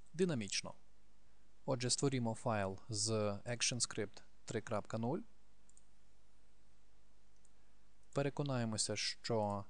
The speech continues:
наш документ п'ятсот пікселів завширшки і чотириста пікселів заввишки.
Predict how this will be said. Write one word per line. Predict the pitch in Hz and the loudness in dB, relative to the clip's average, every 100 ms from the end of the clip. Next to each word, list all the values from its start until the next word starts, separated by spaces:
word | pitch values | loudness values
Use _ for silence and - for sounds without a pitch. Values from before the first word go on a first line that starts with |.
| - - - - | -8 -10 -10 -4
наш | 127 123 113 | 0 2 2
документ | 113 - 113 98 98 - - - - | 0 2 0 0 -2 -8 -10 -10 -8
п'ятсот | - 147 - 135 123 | -2 0 4 4 4
пікселів | 120 - 104 98 92 - - - | 4 6 4 2 -2 -8 -10 -2
завширшки | 110 101 - 107 - 185 214 - - - - - - - - - - - | 0 2 2 2 2 0 -2 -6 -10 -10 -10 -10 -10 -10 -10 -10 -10 -4
і | 175 196 | -2 0
чотириста | - 139 131 143 - 139 | 2 2 2 4 2 0
пікселів | 123 110 - 113 113 - - | 0 2 2 2 0 -2 -4
заввишки. | 110 117 104 90 - 110 | 2 2 2 -2 -2 -6